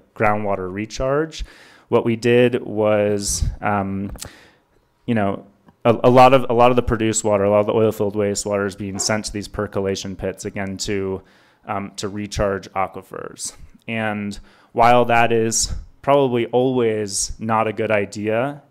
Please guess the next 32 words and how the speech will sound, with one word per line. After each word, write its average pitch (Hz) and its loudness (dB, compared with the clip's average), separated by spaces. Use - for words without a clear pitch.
unless 107 -6
you 104 -10
know 107 0
what's 104 -4
in 110 -10
it, 151 -8
which - -12
we 107 -6
don't, 101 -6
um, 98 -4
uh, 107 2
unless 117 2
you 110 -6
can 107 -6
show 117 2
that 110 2
it 107 -2
is 101 -4
non-toxic, 104 -4
which - -4
we 104 -6
certainly 127 -2
can't - -4
because 104 -6
a 101 -6
lot 101 0
of 104 -2
this 101 -6
water 98 -6
is 113 -4
toxic, - -10
um, 104 0